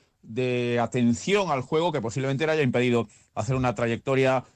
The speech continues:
mucho más, eh, importante, a mayor nivel en el, en el fútbol. Así que, bueno, pues no es que haya dejado ni mucho menos un grandísimo sabor de boca Jason Murillo en Vigo, aunque sí que se trata de un central de, de nivel.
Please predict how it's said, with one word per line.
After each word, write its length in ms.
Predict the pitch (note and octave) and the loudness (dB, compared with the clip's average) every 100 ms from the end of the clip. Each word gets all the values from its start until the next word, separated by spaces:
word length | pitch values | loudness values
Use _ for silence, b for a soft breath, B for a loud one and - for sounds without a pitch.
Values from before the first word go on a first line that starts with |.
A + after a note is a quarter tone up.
| b _ | b _
mucho 480 | - B2+ C3+ C3+ C#3+ | -8 -6 -4 -4 -4
más, 420 | C3+ C3+ C3+ B2+ C#3 | 0 0 0 -2 -2
eh, 380 | B2 A#2+ A#2 A2+ | -2 0 -2 -2
importante, 680 | C3+ A#2+ C3 - C#3+ C#3+ | 0 0 -2 0 -2 0
a 60 | C#3 | 0
mayor 340 | A#2+ B2 C#3 | 0 0 0
nivel 380 | B2+ B2+ C3 A#2 b b _ | 0 0 0 -2 b b _
en 220 | - A#2+ | -4 -2
el, 640 | A#2 A2 A2 G#2+ G#2+ A2 - | 0 0 2 2 2 0 0
en 180 | A#2 A#2 | 0 2
el 120 | A2 | 0
fútbol. 420 | - D#3 A2+ G#2+ A2 | 0 0 2 0 0
Así 280 | A2+ - | -2 -2
que, 240 | C#3+ F3 F3 | -2 -2 -2
bueno, 460 | C#3+ E3 D#3+ D#3+ - - | -2 0 0 -2 -8 -6
pues 600 | B2 B2 A#2 A#2 - C3 | -2 0 0 0 -2 0
no 140 | C#3 | 0
es 100 | D#3 | 0
que 100 | - | 0
haya 120 | D3 | 0
dejado 280 | C#3 C3+ D3 | 0 2 0
ni 100 | C#3+ | 0
mucho 260 | C#3+ C#3+ D3 | -2 -2 -2
menos 360 | C#3+ C#3 C3+ B B B B | 0 -2 -2 B B B B
un 160 | - D3 | -4 0
grandísimo 640 | C#3+ C3 C#3+ D#3+ E3 D#3 | 2 2 0 -2 -2 -2
sabor 300 | C#3+ C#3 D3 | 0 2 2
de 60 | C#3 | 2
boca 400 | D3 C#3+ D3+ D3+ b _ A#2+ | 0 0 -2 -2 b _ -6
Jason 320 | C#3 C3 C3 | -4 -4 -4
Murillo 300 | C#3 C#3+ D3 | -2 0 0
en 80 | D3 | 0
Vigo, 300 | C#3+ E3 - | 2 0 0
aunque 220 | B2 A2 | -2 -2
sí 100 | A2+ | 0
que 80 | A2+ | 0
se 100 | G#2+ | 0
trata 360 | A#2 A2+ B2 b b - | 0 2 0 b b -8
de 140 | A2 | -2
un 120 | A#2+ | -2
central 360 | G#2+ A2+ A#2 A2 | -2 -2 0 0
de, 440 | G#2 G2 G2 F#2 | -2 -2 -4 -4
de 120 | G2 G#2 | -4 -2
nivel. 300 | A#2+ D#3 | 0 -2